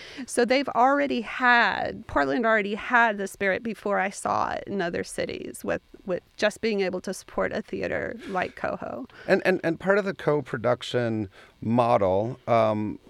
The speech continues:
Speaker 2: I, I, I would guess is also potentially taking it out of traditional theater venues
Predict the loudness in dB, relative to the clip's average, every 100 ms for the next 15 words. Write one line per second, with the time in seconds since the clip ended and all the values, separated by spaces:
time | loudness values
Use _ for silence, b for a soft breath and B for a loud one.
0 | -12 -10 -4 0 0 2 0 0 -2 -2
1 | -2 -2 0 2 2 0 0 -2 -2 -2
2 | -6 -4 -4 0 -2 -2 -4 0 0 0
3 | -4 -4 -8 -2 -2 0 -2 -2 -2 -2
4 | 0 0 0 0 -2 -8